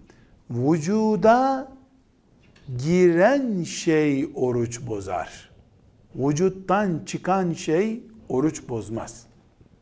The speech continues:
Abdeste ise tersidir. Vücuttan çıkan şeyler abdesti bozar mı, bozmaz mı deriz. Vücuda giren şey orucu bozuyor.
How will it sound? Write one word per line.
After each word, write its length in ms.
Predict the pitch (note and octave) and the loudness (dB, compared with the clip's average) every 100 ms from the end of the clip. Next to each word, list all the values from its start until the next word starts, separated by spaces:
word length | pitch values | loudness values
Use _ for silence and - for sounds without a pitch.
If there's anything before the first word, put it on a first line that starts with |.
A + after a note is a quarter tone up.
| _ _ _ - - - | _ _ _ -20 -14 0
Abdeste 680 | C#3 C3 C3 D#3+ D#3+ B3 A3 | 2 2 2 2 0 -2 -2
ise 280 | - A#3+ A#3 | 0 -2 2
tersidir. 720 | F3 E3 - C3+ G2+ - - _ _ _ - | 2 2 -2 -4 -6 -12 -20 _ _ _ -6
Vücuttan 580 | C#3+ D#3+ A#3 A#3 G#3 F#3 | -2 0 0 2 2 2
çıkan 380 | - E3+ E3+ E3 | -4 0 2 0
şeyler 560 | - D#3+ D3+ D3+ C#3 - - - - | -2 0 2 4 4 0 -16 -20 0
abdesti 540 | D3 D3 D3+ C3+ - C3+ | 2 2 0 -2 -2 0
bozar 340 | C3 C#3 C3 | 4 4 2
mı, 160 | B2+ A#2+ | 0 -4
bozmaz 480 | A#2+ A2 A#2 A2 | -4 -2 -2 -4
mı 200 | G#2+ G#2 | -4 -6
deriz. 420 | G#2 F#2 E2+ - - - _ _ _ _ _ _ _ _ - - - - - - | -6 -6 -8 -16 -20 -20 _ _ _ _ _ _ _ _ -20 -20 -20 -20 -18 -6
Vücuda 960 | C3 E3+ F3+ A3+ G#3+ F#3+ A3+ C4 C4+ - - _ _ _ C3+ A#2+ | 0 0 2 0 2 4 4 2 -6 -18 -20 _ _ _ -10 -2
giren 640 | D3+ E3+ G3 B3+ A3+ F3+ | 4 6 6 4 2 0
şey 680 | D3+ - D#3 D#3 C3 G2 F2+ - - _ - - | -4 0 4 6 4 -2 -10 -20 -20 _ -20 -6
orucu 480 | D3+ C3+ C3+ B2 A2+ | 0 2 2 -2 0
bozuyor. 500 | C3+ D#3 A#3 B3 B3 | 0 2 2 0 -2